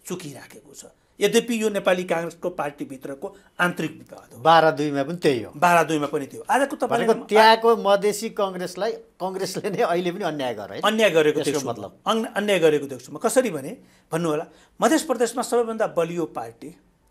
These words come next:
Speaker 1: नेपाली काङ्ग्रेस हो। बाह्र सय एकहत्तरवटा वडा छन्, तपाईँको साढे चार सय जति वडा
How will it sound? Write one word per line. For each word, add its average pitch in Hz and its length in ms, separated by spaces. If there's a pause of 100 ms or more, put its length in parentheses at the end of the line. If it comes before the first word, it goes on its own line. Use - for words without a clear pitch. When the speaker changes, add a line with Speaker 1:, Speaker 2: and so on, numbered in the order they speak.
(160)
Speaker 1:
नेपाली 110 300
काङ्ग्रेस - 520
हो। - 60 (840)
बाह्र 214 420
सय 262 160
एकहत्तरवटा 202 600
वडा 151 380
छन्, 127 300 (800)
तपाईँको 226 720
साढे 220 300
चार 262 420
सय 254 200
जति 185 320
वडा 151 420